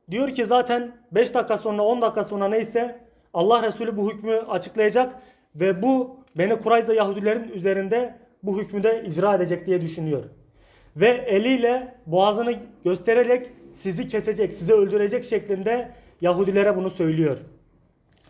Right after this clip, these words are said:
Bunun üzerine Allah Azze ve Celle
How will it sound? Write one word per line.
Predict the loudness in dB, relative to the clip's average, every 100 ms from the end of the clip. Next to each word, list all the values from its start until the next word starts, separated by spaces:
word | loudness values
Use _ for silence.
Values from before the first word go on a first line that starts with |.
| _ -20 -20 -20 -20 0
Bunun | 2 4
üzerine | 4 4 2 2 0 -2 -6 -2
Allah | 0 2 2
Azze | 2 0
ve | 2
Celle | 0 2 0 0